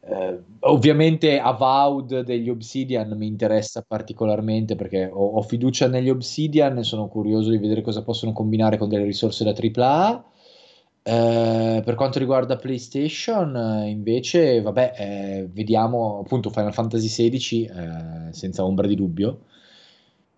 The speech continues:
E poi non so che dirvi, poi sinceramente a parte quelli, eh, ah vabbè, eh, Pragmata,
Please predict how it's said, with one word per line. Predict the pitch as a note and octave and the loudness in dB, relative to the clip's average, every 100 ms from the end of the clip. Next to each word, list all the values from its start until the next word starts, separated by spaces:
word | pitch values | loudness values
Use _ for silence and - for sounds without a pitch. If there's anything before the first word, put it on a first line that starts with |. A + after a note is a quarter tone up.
| _ _ _ _ | _ _ _ _
E | - F#2+ A#2 D#3+ D#3 B2 A2+ A2 A2 A2 A2 G#2+ G#2+ G#2 G#2 G2+ G2+ G2 G2 F#2+ G2 F#2+ F#2+ F#2 - _ - - - _ _ _ _ _ _ _ _ _ _ _ _ _ _ _ _ _ _ _ _ _ _ _ _ _ _ _ _ _ _ _ | -6 0 4 6 4 2 0 0 0 0 -2 -2 -4 -6 -4 -4 -4 -4 -2 -2 -2 -2 -2 -4 -8 _ -20 -20 -20 _ _ _ _ _ _ _ _ _ _ _ _ _ _ _ _ _ _ _ _ _ _ _ _ _ _ _ _ _ _ _
poi | B2+ F3 | 4 6
non | G3 | 6
so | A2 G#2+ | 2 0
che | C#3+ | -2
dirvi, | G2+ E2 G3+ E2 | -2 -2 -4 -4
poi | D#2+ B2 A#2 | 0 2 2
sinceramente | F#2+ G#2 A2 B2+ C3+ | 0 -2 0 2 0
a | |
parte | G#2 - G#2+ | -2 -6 0
quelli, | A#2 D3 B2+ G#2 G2 - - - _ - | 2 4 4 2 0 -6 -20 -20 _ -12
eh, | G#2+ | -4
ah | C#3 D#3 | 0 2
vabbè, | D3 D#3 G#2+ G#2+ A2 | 4 2 2 -2 -4
eh, | G#2 | -6
Pragmata, | - B2+ D3+ D#3+ C3+ A2 A2 G2 | -8 -4 -2 -2 -8 -12 -14 -16